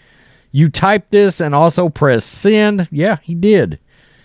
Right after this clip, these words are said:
Quote, "Not a social post from him except for his social media post." This guy, Gordon, uh, is this Gordon Ramsay? I guess. "Are you stupid?"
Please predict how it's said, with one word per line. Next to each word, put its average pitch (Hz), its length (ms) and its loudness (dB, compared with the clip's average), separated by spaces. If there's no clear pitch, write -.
Quote, 220 280 2
"Not 202 220 0
a 214 80 2
social 208 420 0
post 208 320 0
from 127 220 -2
him 151 240 0
except 156 540 -2
for 143 160 0
his 151 180 2
social 160 400 0
media 143 340 0
post." 180 600 0
This 143 240 0
guy, 160 380 2
Gordon, 139 480 -2
uh, 117 240 0
is 107 160 0
this 175 160 0
Gordon 160 300 0
Ramsay? 156 460 0
I 123 60 0
guess. 139 460 0
"Are 131 220 0
you 143 160 0
stupid?" 185 580 0